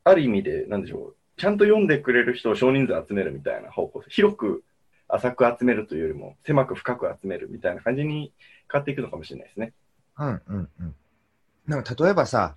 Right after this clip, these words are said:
Speaker 1: はい。
Speaker 2: えーっと、フロント商品を購入してもらった後の、
Speaker 1: はい。
Speaker 2: 後にだけす、なんだろうな、そういう方々たちが入れる、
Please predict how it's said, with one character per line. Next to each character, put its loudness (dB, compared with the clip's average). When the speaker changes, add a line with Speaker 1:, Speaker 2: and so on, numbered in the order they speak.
Speaker 1:
は 6
い。 4
Speaker 2:
え -8
ー -20
っ -20
と、 -6
フ -2
ロ 4
ン 0
ト 0
商 4
品 -2
を 2
購 2
入 0
し -8
て 4
も 0
ら 4
っ -8
た 2
後 2
の、 4
Speaker 1:
は 4
い。 0
Speaker 2:
後 2
に 2
だ 4
け 2
す、 -12
な -2
ん -2
だ -2
ろ -4
う -6
な、 -8
そ 2
う 6
い 6
う 4
方 0
々 4
た 0
ち -6
が 4
入 2
れ 6
る、 2